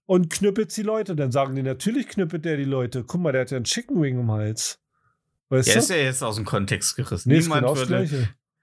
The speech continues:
Speaker 2: nee, niemand würde, niemand würde mit einem Kentucky Fried Chicken Keule um den Hals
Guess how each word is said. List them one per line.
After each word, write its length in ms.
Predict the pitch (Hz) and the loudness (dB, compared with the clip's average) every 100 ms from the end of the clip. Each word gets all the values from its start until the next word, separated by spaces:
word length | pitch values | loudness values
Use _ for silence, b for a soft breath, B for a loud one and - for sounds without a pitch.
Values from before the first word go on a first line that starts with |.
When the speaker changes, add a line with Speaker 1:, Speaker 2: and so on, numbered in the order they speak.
| B B B B B _ _ | B B B B B _ _
Speaker 2:
nee, 320 | 151 127 95 95 | 2 4 4 4
niemand 320 | 131 156 139 | 4 2 -2
würde, 240 | 143 147 151 | -2 -2 -2
niemand 440 | 165 196 247 208 | 2 4 2 0
würde 180 | 185 208 | -2 -2
mit 160 | 208 208 202 | -2 -4 -4
einem 120 | 190 | -2
Kentucky 480 | 220 180 175 170 226 | 0 -2 -4 -4 -4
Fried 320 | - 170 143 | 0 0 0
Chicken 520 | - 254 - 220 202 | -2 -2 -2 -2 -2
Keule 340 | - 180 180 175 | 0 0 0 -2
um 120 | 165 | -2
den 120 | 135 | 0
Hals 340 | 160 175 - | 2 0 -2